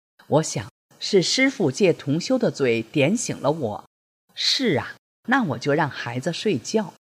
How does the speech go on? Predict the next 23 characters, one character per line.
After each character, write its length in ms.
基 180
本 240
集 180
体 180
学 240
法 400
都 100
是 160
在 220
下 340
午， 300
我 120
就 140
让 160
孩 200
子 160
在 200
下 280
午 160
才 220
能 180
睡 220
觉。 380